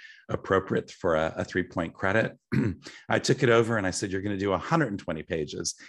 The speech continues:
in the course of the semester." They didn't break a sweat. So the following year, in addition to a hundred and twenty pages, the final twenty-one days, they had to write a full hundred and twenty page screenplay in the course of those twenty-one days. And what I discovered is that people could do that.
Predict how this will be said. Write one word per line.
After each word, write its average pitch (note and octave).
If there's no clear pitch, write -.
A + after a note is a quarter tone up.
in F#2+
the F#2
course E2
of -
the F2+
semester." B2
They G#2+
didn't C3+
break G2+
a F2+
sweat. -
So A2
the F#2+
following B2
year, E2
in A#2
addition C#3+
to B2
a G2
hundred F2+
and -
twenty D#2
pages, F#2
the A#2
final D3
twenty-one A2+
days, F2
they A2+
had A2
to A2+
write G2+
a G2+
full C#3
hundred A2+
and G#2
twenty G2
page F#2
screenplay -
in G#2+
the G2+
course G2
of F2+
those F2
twenty-one E2+
days. A#2+
And C3
what G3+
I -
discovered A3
is C3
that -
people -
could G#3
do D#4+
that. C4+